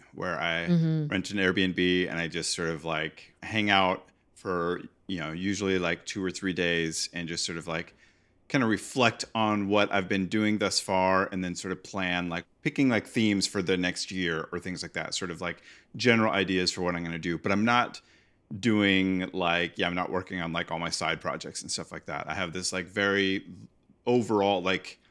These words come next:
Speaker 1: generalized sort of intention of, like, where do I wanna be in a year and, like, all that sort of stuff. And it really helps being kind of disconnected from everything else and just, like,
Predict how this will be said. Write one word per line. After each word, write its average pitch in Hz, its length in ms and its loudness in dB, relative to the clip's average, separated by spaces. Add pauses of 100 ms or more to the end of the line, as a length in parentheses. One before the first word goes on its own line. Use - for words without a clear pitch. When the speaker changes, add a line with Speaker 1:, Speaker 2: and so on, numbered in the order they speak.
(460)
Speaker 1:
generalized 107 720 2
sort 95 180 -2
of 87 80 -4
intention 87 720 -6
of, 82 140 -6
like, 85 240 -4
where 123 260 2
do 147 80 4
I 135 60 6
wanna 117 240 0
be 104 340 2
in 101 100 -2
a 101 60 0
year 85 640 -2
and, 92 120 -2
like, 90 300 -2
all 101 200 0
that 95 300 0
sort 95 180 -2
of 90 80 -6
stuff. 85 380 -4
And 104 80 -2
it 110 60 -2
really 147 260 2
helps 113 320 2
being 92 320 -2
kind 110 160 -8
of 92 80 -6
disconnected 101 600 -2
from 95 120 -8
everything 87 300 -6
else 82 240 -6
and 87 140 -10
just, 87 220 -6
like, 85 300 -4